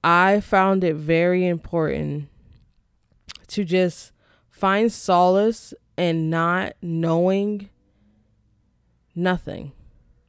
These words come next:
To realize that what I thought I knew may not have been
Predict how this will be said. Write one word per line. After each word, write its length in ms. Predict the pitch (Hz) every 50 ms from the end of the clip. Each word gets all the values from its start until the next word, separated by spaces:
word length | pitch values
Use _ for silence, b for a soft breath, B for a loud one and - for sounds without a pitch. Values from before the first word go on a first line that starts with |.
| _ _ _ _ _ _ _
To 240 | - - 233 220 196
realize 800 | 180 180 196 208 220 233 233 233 220 214 214 208 202 196 180 -
that 400 | - 170 165 160 156 165 - b b b b b b
what 220 | - 170 185 196 202
I 160 | 196 185 165
thought 360 | 156 - - 214 185 185 -
I 160 | - 202 208 208
knew 360 | 214 214 220 226 226 226 226
may 480 | 214 202 196 170 170 180 185 196 202
not 280 | 214 208 202 196 196 196
have 360 | 190 190 180 175 170 156 147
been 520 | - 170 165 165 160 156 151 151 156 147